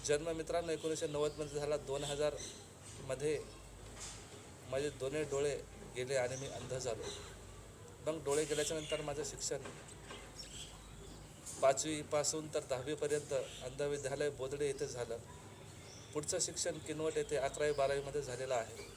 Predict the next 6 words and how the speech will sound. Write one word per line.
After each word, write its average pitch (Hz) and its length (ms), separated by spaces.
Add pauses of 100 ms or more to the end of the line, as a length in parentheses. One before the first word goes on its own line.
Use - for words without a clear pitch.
(800)
त्याच्यानंतर 160 540
मी 165 200
टीचर 160 520
ट्रेनिंगसुद्धा 147 640
घेतली 120 340
होती, 123 280